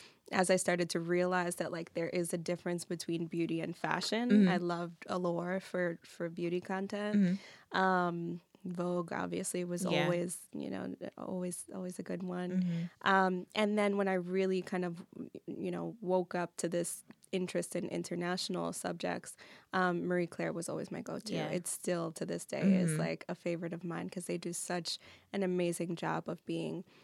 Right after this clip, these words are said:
Speaker 1: inclusive, but also being well-rounded in their coverage in
Speaker 2: Mm-hmm.
Speaker 1: terms of looking at what's going on abroad and looking
Speaker 2: Yeah.
Speaker 1: at,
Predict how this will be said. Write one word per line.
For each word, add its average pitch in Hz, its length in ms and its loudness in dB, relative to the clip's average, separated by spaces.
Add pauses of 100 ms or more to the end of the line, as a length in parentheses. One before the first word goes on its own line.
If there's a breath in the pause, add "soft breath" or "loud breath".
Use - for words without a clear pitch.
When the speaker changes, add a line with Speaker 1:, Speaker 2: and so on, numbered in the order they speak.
(160 loud breath)
Speaker 1:
inclusive, 196 800 0
but 185 160 -2
also 175 320 -2
being 165 420 -2 (140)
well-rounded 170 680 -2
in 175 100 -4
their 165 140 -4
coverage 170 400 -6
in 185 100 4
Speaker 2:
Mm-hmm. 175 120 4
Speaker 1:
terms 170 200 2
of 170 140 -10 (480 soft breath)
looking 175 400 0
at 160 120 -4
what's 165 200 -6
going 160 240 -4
on 156 160 -4
abroad 165 460 -2
and 170 120 -4
looking 165 340 -2
Speaker 2:
Yeah. 160 140 -4
Speaker 1:
at, - 80 -8